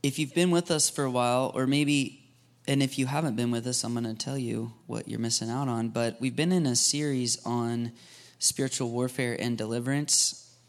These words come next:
that will probably be twelve weeks in all. Um, and we're taking our time going through that and, you know, taking breaks as necessary to talk about different things.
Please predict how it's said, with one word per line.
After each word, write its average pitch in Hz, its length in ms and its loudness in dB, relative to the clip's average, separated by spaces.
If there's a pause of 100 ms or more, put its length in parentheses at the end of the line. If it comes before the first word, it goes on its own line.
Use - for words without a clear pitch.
(520)
that 117 300 0
will 120 140 -2
probably 120 600 -4 (680)
be 117 320 0
twelve 117 360 -2
weeks 113 300 2
in 110 80 2
all. 113 380 4 (720)
Um, 110 500 2
and 120 120 4
we're 127 100 4
taking 160 320 4
our 127 100 4
time 127 380 2
going 123 240 4
through 123 240 2
that 120 460 2
and, 113 420 2 (160)
you 123 140 2
know, 113 200 2
taking 120 360 0
breaks 117 340 2
as 117 260 -2
necessary 113 540 2
to 113 100 -2
talk 113 280 -4
about 110 240 -2
different 107 340 -4
things. 110 460 -2